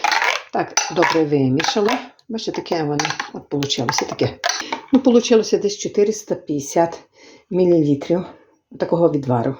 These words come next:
стесенького такого. Ставлю, хай трошечки простине. У мене залишилося оцієї трошки картоплі відвареної. Я маю от підсмажену цибульку з олії,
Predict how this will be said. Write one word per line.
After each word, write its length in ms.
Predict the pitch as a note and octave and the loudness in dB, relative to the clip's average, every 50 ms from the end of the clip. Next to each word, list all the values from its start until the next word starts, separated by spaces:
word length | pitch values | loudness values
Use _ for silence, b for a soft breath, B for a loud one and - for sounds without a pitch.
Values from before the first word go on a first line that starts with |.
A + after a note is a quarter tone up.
| - _ _ - | -10 _ _ -12
стесенького 840 | - - - - C#3+ D#3+ F3+ - - G3 F3 - - D#3 E3 E3 | -12 -8 0 2 2 2 2 2 0 -2 -2 -2 -4 -4 -4 -4
такого. 360 | - C3 - - B2+ C3 B B B B B B B B | -8 -8 -8 -6 -6 -6 B B B B B B B B
Ставлю, 340 | - - - A3+ A#3 A3+ A3 | -6 -2 0 2 4 4 2
хай 320 | A3 - G3 F3+ G3 F#3+ - | 2 2 0 0 0 0 -2
трошечки 420 | E3+ D#3+ - - E3 - - D3+ | -4 -4 -4 -6 -10 -10 -10 -8
простине. 440 | - - D#3 - - - D3 C3 B2+ - | -6 -6 -6 -6 -4 -2 -2 -2 -2 -2
У 60 | - G#3 | -2 -2
мене 220 | G3 F#3+ F3+ E3+ | 0 0 0 2
залишилося 760 | D#3+ E3+ D#3+ E3 E3+ - - E3+ D3+ D3 D3 - D#3 D3+ D#3 | 2 2 2 2 2 2 2 2 0 0 0 0 0 0 0
оцієї 500 | D3+ D3+ - E3+ D#3 D#3 D#3 D#3 D3 D3 | -2 -4 -4 -2 2 4 4 4 4 2
трошки 480 | D3 D3+ D3+ D3 - - E3 C#3 B B B B B B B B | 0 -2 -4 -4 -2 -2 -4 -4 B B B B B B B B
картоплі 460 | - F3+ - - A#3 A#3 A3+ F3+ E3 | -10 -10 -2 0 0 0 0 0 2
відвареної. 920 | D3+ D3 C3+ C3+ D3 C#3+ C3 C3+ C#3 C#3+ C#3+ C#3+ D3 D3 D3 C#3+ F3 G3+ | 2 2 4 4 2 2 2 2 2 2 2 0 0 -2 -2 -4 -4 -2
Я 140 | F#3 E3 D#3 | -2 0 0
маю 340 | D3+ D3 C#3+ C#3+ D3 C#3+ C#3+ | 0 0 0 0 -2 -2 -4
от 240 | C#3 - - - - - - - - _ | -6 -8 -10 -10 -10 -10 -14 -16 -12 _
підсмажену 640 | - - - - - D#3+ C#3 C#3+ C#3+ D3 D3 C#3+ C#3+ | -6 -6 -6 -2 0 0 2 2 2 2 2 2 0
цибульку 560 | - - - F#3+ C#3+ C3 C3+ C#3 - - F3 | 0 -2 -4 -4 -2 -2 -4 -4 -4 -6 -4
з 80 | - F#3+ | -2 0
олії, 440 | F#3 F#3+ G3+ G#3 G#3+ A#3+ C#4 C4+ | 0 2 0 0 0 0 -2 -4